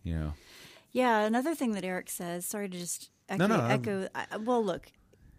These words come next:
Speaker 2: if I, if I need wisdom, I go to my teachers. I
Speaker 1: Yeah.
Speaker 2: mean, I didn't make any of this stuff up, and, you know, anything I say that I've learned for myself, I just learned from listening,
Speaker 1: Mm-hmm.
Speaker 2: either to my, to the higher power or to my teachers, you
Speaker 1: Mm-hmm.
Speaker 2: know, and,
Speaker 1: Mm-hmm.
Speaker 2: um,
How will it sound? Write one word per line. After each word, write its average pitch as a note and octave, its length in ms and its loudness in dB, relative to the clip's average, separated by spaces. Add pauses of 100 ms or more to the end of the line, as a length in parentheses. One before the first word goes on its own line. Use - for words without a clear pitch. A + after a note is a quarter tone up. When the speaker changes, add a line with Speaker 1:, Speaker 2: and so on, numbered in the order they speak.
(220)
Speaker 2:
if D#3+ 120 2
I, C4+ 140 8
if C#4+ 200 4
I D4+ 100 6
need D#4 200 8
wisdom, A3 580 2
I G#3 100 0
go G#3 160 0
to G3 60 0
my F3+ 140 0
teachers. - 680 -6
I G3 60 4
Speaker 1:
Yeah. G3+ 100 4
Speaker 2:
mean, F#3+ 200 0 (120)
I G#3 140 2
didn't A3+ 200 2
make F3+ 220 -4
any F#3+ 160 -2
of F3+ 60 -4
this F3+ 120 -4
stuff - 320 -6
up, G3 300 -2 (300)
and, F#3 640 -4
you F#3+ 120 -8
know, E3 320 -4 (120)
anything G3+ 360 -2
I F#3 140 0
say F#3 680 -4
that F3+ 200 -4
I've F3 180 -2
learned E3+ 320 -6
for - 80 -10
myself, F3 560 -6
I G3+ 80 -6
just G3+ 180 -10
learned F3+ 200 -4
from E3+ 140 -8
listening, E3+ 440 -6
Speaker 1:
Mm-hmm. F#2+ 200 -6
Speaker 2:
either F#3 260 0
to F#3 140 -8
my, D#3 200 -4 (160)
to E3+ 240 -8 (300)
the F#3 60 -14
higher F3+ 200 -8
power C#4+ 480 4
or F#3+ 280 0
to - 140 -8
my F3 120 -2
teachers, - 440 -10
you F#2+ 80 2
Speaker 1:
Mm-hmm. G#2 160 0
Speaker 2:
know, E3+ 340 -4
and, - 160 -4
Speaker 1:
Mm-hmm. E3+ 80 0
Speaker 2:
um, E3+ 280 -6